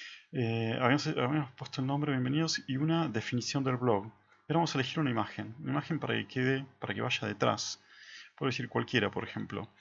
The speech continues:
Antes de elegir la imagen, perdón, voy a cancelar, fíjense, voy a tildar esto. Reducir hasta ajustar. Porque a veces la imagen queda mu-, o muy chica o muy grande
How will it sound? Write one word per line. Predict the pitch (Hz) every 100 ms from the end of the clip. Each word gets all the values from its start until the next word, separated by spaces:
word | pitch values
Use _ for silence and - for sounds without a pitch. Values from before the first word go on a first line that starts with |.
| - -
Antes | 170 170
de | 135
elegir | 117 -
la | 123
imagen, | 113 147 - 117
perdón, | 104 98 95 -
voy | 123
a | 107
cancelar, | 107 - 117 139
fíjense, | - 120 101 -
voy | 131
a |
tildar | 123 113 113 104
esto. | - - 101 - - - -
Reducir | 123 117 113 - 120 -
hasta | 123 -
ajustar. | 101 - - - 95 - - _ _ _ _ _ _ _ - - -
Porque | 117
a |
veces | 139 - 135
la |
imagen | 127 131 139
queda | 127 127
mu-, | 120 123
o | 120
muy | 147 -
chica | - 151 151
o | 127
muy | 120 139
grande | 131 147 156 165